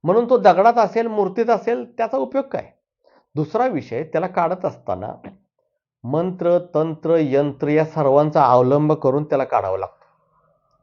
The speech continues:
त्याला काढल्यानंतर सुद्धा जवळजवळ तीन महिने तुम्हाला अशा काही साधना दिलेल्या असतात, त्या साधना तुम्हाला घरी कराव्या लागतात. एकंदरच हा निघत असतो,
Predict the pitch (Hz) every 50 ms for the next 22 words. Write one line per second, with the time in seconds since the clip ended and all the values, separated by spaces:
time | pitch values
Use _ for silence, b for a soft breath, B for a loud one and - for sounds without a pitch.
0 | _ _ _ _ - 131 135 147 147 185 170 151 147 156 170 180 180 170 160 165
1 | 180 175 180 170 160 170 170 170 156 156 156 165 160 175 170 165 - - 175 185
2 | 190 190 175 135 131 143 151 151 165 160 160 160 156 143 - 165 160 170 160 160
3 | - 165 147 143 147 160 160 151 151 151 151 147 147 147 147 139 - - 147 143
4 | - 160 160 - 180 165 151 160 160 160 165 170 170 175 165 160 160 160 160 160
5 | 156 147 143 - - _ - - _ _ _ _ _ _ _ _ _ _ _ _
6 | _ _ _ _ _ _ _ b b b b b - 147 147 147 196 196 196 196
7 | 208 220 208 208 - - - - - - _ _ _ _ _ - _ _ _ _
8 | _ _ _ _ - - 160 170 185 185 185 190 214 220 220 247 185 - - -
9 | 147 113 92 - - _